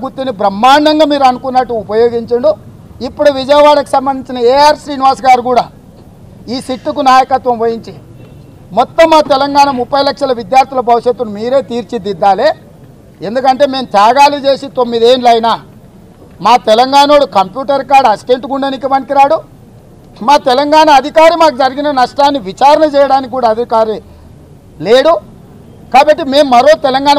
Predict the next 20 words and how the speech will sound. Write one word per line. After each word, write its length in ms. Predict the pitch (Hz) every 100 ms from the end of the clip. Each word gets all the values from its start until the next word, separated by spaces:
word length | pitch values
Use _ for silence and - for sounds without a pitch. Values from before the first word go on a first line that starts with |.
| 233
ఉద్యమం 360 | 233 262 269 214
చేసుకుంటాం. 460 | 226 - 226 277 330 - - - 196
అప్పటి 280 | 247 311 302
వరకు 280 | 294 302 302 269 226
ఆంధ్ర 240 | 269 302 311 285
వాళ్ళుగా 360 | 269 254 269 330 - - - - - - 262
మీరు 160 | 320 254
మళ్ళీ 320 | 254 302 339 349
మమ్మల్ని 400 | 320 294 302 277 269 247
నియంత్రించండి, 680 | 285 294 294 262 262 254 302
మమ్మల్ని 280 | 277 247 240 220
పాలించండి, 520 | 254 277 247 254 240 311
మమ్మల్ని 240 | 269 233 220 196
విచారించండి. 680 | 285 294 277 247 226 254 311 - - - - 226
మా 100 | 277 269
తెలంగాణ 340 | 240 285 320 320 285
విద్యార్థుల 440 | 170 302 320 320 302
కోసం 200 | 285 269 247
మాట్లాడిన 380 | 254 254 254 254 240
నన్ను 200 | 226 233